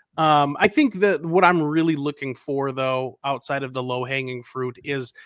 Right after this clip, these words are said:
just the defense. Uh, how does that look schematically? Um, how are the guys coming back from injury looking? Guys like a Caleb Evans, Andrew Booth Junior,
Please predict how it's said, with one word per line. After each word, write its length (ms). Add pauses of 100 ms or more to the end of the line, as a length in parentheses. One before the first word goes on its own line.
(340)
just 260
the 80
defense. 720 (360)
Uh, 200
how 160
does 160
that 240
look 240
schematically? 1000 (340)
Um, 420 (160)
how 320
are 80
the 80
guys 320
coming 280
back 240
from 180
injury 480
looking? 560
Guys 240
like 160
a 80
Caleb 380
Evans, 580 (360)
Andrew 280
Booth 260
Junior, 640